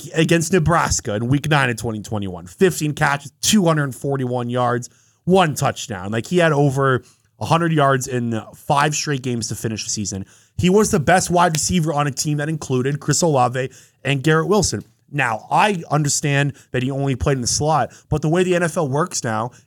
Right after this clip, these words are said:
is you can do that. You can be a slot-only receiver and be productive. We've seen it from a ton of receivers. I think Jackson Smith-Njigba is the best receiver in this class. I don't think it's really close, and I think he's worth a top fifteen pick. I know, I understand the size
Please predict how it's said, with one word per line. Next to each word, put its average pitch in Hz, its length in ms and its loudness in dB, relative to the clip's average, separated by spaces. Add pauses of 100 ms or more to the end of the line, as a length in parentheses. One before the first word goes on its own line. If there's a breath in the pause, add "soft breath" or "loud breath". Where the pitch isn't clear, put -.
is 131 160 -4
you 165 100 0
can 196 380 -2
do 127 160 -2
that. 95 200 -6
You 143 140 -6
can 165 300 -4
be 180 240 -2
a 190 60 0
slot-only 131 500 0
receiver 131 320 -4
and 151 200 0
be 147 120 -4
productive. 180 560 -4
We've 120 100 -2
seen 160 200 2
it 160 40 -2
from 160 140 -4
a - 20 0
ton 156 200 -4
of - 20 -2
receivers. 110 500 -4 (720)
I 170 100 4
think 196 140 2
Jackson 165 320 0
Smith-Njigba 127 300 -4
is 117 100 -2
the 101 60 -10
best 113 200 -6
receiver 110 240 -8
in 104 60 -6
this 101 100 -6
class. - 340 0
I 107 60 -8
don't 110 180 -6
think 120 140 -6
it's - 140 -10
really 98 180 -6
close, 143 480 0 (340 soft breath)
and 113 260 -2
I 123 120 2
think 123 180 -4
he's 110 120 -4
worth 113 140 -2
a 107 40 -8
top 104 220 -4
fifteen 95 320 -12
pick. 82 300 -16 (340)
I 127 100 2
know, 139 140 2
I 135 180 4
understand 139 400 0
the 117 60 -2
size 147 500 0